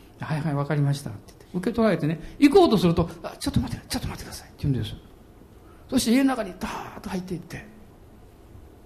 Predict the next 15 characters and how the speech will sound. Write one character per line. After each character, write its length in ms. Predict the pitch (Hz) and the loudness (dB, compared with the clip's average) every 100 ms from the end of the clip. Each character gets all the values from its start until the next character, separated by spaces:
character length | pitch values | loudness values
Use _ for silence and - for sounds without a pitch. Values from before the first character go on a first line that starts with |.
| - - | -20 -6
小 160 | 147 | -4
さ 120 | 143 | -2
な 120 | 135 120 | 0 2
お 60 | |
盆 280 | 113 123 131 | 2 4 6
に 180 | 220 254 | 8 6
冷 40 | - - - - - - - - - - | 2 -14 -18 -20 -20 -20 -16 -16 -16 -16
た 100 | - - - - | -16 -14 -16 -8
い 60 | 156 | 0
麦 280 | 143 170 | 4 4
茶 200 | 175 127 | 4 -2
を 60 | 113 | -8
入 60 | 113 | -12
れ 80 | - | -12
て 200 | - | -14